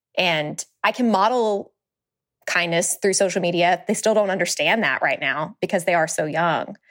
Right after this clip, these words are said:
but I can practice it and show them as they're getting older. And then I'm gonna be expected to guide them in that way too, if it's something they want to engage in.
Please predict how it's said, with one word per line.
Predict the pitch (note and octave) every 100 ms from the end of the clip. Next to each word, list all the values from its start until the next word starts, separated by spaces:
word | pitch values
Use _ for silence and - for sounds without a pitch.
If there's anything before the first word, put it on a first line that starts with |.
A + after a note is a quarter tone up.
| - - _ _
but | F#3+ - -
I | F#3
can | F#3
practice | E3+ F3+ F3 F3+ -
it | E3 D3
and | E3+ E3
show | E3+ E3
them | E3 D3+ D3 D#3 - _ _
as | F3+ F#3+
they're | F3
getting | F#3 D#3 -
older. | F3 - - - A#3
And | A3
then | A#3+
I'm | B3+
gonna | C#4+
be | C#4 D4
expected | D4 - D#4+ E4
to | D#4+
guide | C#4+ C#4+ D4+
them | D4
in | C4
that | C4+ -
way | G#3+ G#3
too, | D#4+ C#4 F#3
if | F#3 G#3+
it's | G#3
something | A3 A3 A3
they | B3
want | C4 F3+
to | -
engage | E3 D#3+ A2+ - -
in. | - -